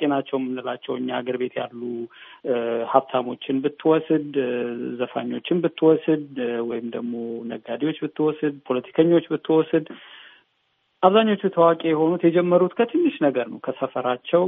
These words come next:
ከአቅማቸው ነው የጀመሩት። እ፣ ዓለም ላይም ብትወስድ ማህተ-፣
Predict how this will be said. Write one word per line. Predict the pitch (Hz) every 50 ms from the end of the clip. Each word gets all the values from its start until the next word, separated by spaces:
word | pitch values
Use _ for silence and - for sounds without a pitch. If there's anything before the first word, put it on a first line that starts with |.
| 180 -
ከአቅማቸው | - 139 139 - - - 131 127 127 - 127 120
ነው | 123 120
የጀመሩት። | 117 123 120 113 113 117 117 117 120 - -
እ፣ | 147 147 156 180 170
ዓለም | 170 185 214 247 247
ላይም | 233 214 202 185 165
ብትወስድ | 143 147 147 - - - 143 139 139 139 - - - - - 180 185 165 - - - 147
ማህተ-፣ | 143 139 139 147 147 147 160 143